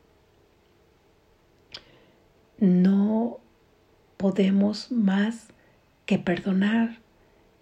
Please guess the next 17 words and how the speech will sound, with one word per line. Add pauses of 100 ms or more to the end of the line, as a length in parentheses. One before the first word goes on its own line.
(160)
ya
que
esta
es
la
herramienta
que
nos
lleva
a
no
verlos (720)
a
través
de
un
juicio.